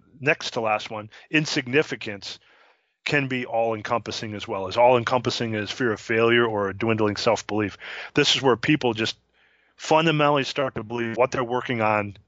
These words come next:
doesn't matter. It's beyond, uh, dwindling self-belief. It's that my work is insignificant and my role in that work is starting to feel insignificant. And you can imagine inspiration has no chance to thrive on that front.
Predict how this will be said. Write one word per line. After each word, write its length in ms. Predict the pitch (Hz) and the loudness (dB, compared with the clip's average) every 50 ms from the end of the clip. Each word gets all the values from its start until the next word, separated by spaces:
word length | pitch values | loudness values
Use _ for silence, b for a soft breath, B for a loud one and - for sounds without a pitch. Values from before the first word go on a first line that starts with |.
| _ _ _ _ _ _ - | _ _ _ _ _ _ 0
doesn't 300 | - 123 110 110 110 95 | 2 2 2 2 -2 -8
matter. 400 | 98 98 92 87 87 82 78 - _ _ - | -8 -8 -6 -6 -8 -8 -12 -16 _ _ -10
It's 160 | 120 - - | -10 -8 -6
beyond, 640 | - 113 120 120 123 131 135 131 127 123 - - - - - | -4 -2 2 4 4 6 6 4 2 0 -4 -6 -8 -8 -6
uh, 180 | - 107 101 98 | -4 -4 -4 -4
dwindling 440 | 107 104 113 120 117 113 107 101 | -6 -4 -4 -2 0 0 -2 -2
self-belief. 640 | - - - 107 98 - - - 110 110 104 92 - | -4 -2 -2 -2 -2 -2 -4 -6 -4 -4 -4 -4 -6
It's 140 | 92 - - | -6 -4 2
that 320 | - 107 98 95 - B B B B B B B B B B B B B | 4 4 4 4 0 B B B B B B B B B B B B B
my 260 | - 117 123 127 143 143 | 0 4 4 4 4 4
work 260 | 127 131 127 - - | 2 2 0 0 -2
is 120 | 110 104 | -4 -2
insignificant 760 | 117 117 110 - - 113 120 127 127 - 147 139 - 147 143 - | -4 -4 -4 -6 -6 -2 0 0 0 -2 -4 -4 -2 -2 -2 -2
and 140 | 117 113 110 | -2 -2 -2
my 100 | 104 107 | -2 -2
role 300 | 107 113 120 117 120 120 | 0 2 4 4 4 4
in 220 | 131 139 139 131 | 2 2 2 4
that 200 | 117 104 95 110 | 2 2 0 -2
work 220 | 113 101 95 - | -4 -6 -6 -6
is 80 | 107 - | -4 -4
starting 320 | - - 131 117 110 107 | -2 0 0 0 0 -2
to 80 | 101 101 | -4 -6
feel 340 | - - - 131 127 117 107 | -6 -2 2 4 4 4 4
insignificant. 840 | 101 95 - - 110 95 104 107 104 - - 92 - - 92 - - _ B B B B B B B B B | 2 -2 -4 -6 -6 -4 -2 -2 -2 -2 -2 -6 -6 -6 -8 -8 -12 _ B B B B B B B B B
And 160 | B 120 120 135 | B 2 4 4
you 100 | 147 139 | 4 4
can 120 | - 139 | 4 2
imagine 480 | 123 117 117 113 113 110 101 98 98 98 | 4 4 4 4 4 4 0 -2 -8 -8
inspiration 560 | 120 117 - - - - 123 117 110 113 110 | -8 -8 -8 -8 -4 -4 -2 -2 -2 -4 -4
has 160 | 104 104 98 | -4 -4 -2
no 120 | 113 107 | -4 -4
chance 400 | 95 - - - 113 107 104 - | -2 -2 -2 0 0 0 -2 -4
to 100 | - - | -8 -8
thrive 420 | - - - 98 87 87 90 87 90 | -8 -4 -2 -2 0 0 -2 -4 -6
on 140 | 95 - 95 | -8 -6 -4
that 180 | 92 87 87 | -4 -4 -4
front. 380 | - - 90 85 80 - B | -6 -8 -10 -10 -12 -14 B